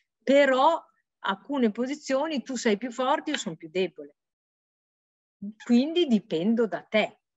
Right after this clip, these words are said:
ma non si, non è nulla di male, può esserci nella vita quante volte, perché abbiamo interessi diversi. Come abbiamo detto prima, abbiamo anche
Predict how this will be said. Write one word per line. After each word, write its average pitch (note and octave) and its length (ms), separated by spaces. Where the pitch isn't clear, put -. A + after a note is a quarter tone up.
ma A3+ 180
non A#3 160
si, G#3 240
non B3 380
è A#3 40
nulla B3 300
di F3+ 140
male, G#3+ 360
può A3+ 140
esserci A3+ 380
nella G#3+ 220
vita B3 300
quante F#3+ 300
volte, A#3 440
perché G#3 220
abbiamo G3+ 280
interessi F#3+ 460
diversi. F3+ 580
Come A3+ 220
abbiamo G#3+ 300
detto G#3+ 280
prima, C4+ 400
abbiamo A3 760
anche E3 760